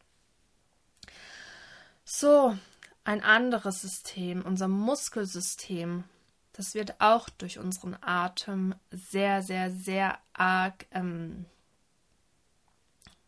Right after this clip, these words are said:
beeinträchtigt. Und zwar, ähm,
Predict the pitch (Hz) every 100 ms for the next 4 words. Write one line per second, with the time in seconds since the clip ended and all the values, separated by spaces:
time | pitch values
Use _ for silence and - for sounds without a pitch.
0 | - - 214 240 - - - 226 - -
1 | - - - - - _ 214 202 190 -
2 | - - - 185 185 175 170 202 196 -
3 | - _ _ 196 180 180 175 175 175 170
4 | 175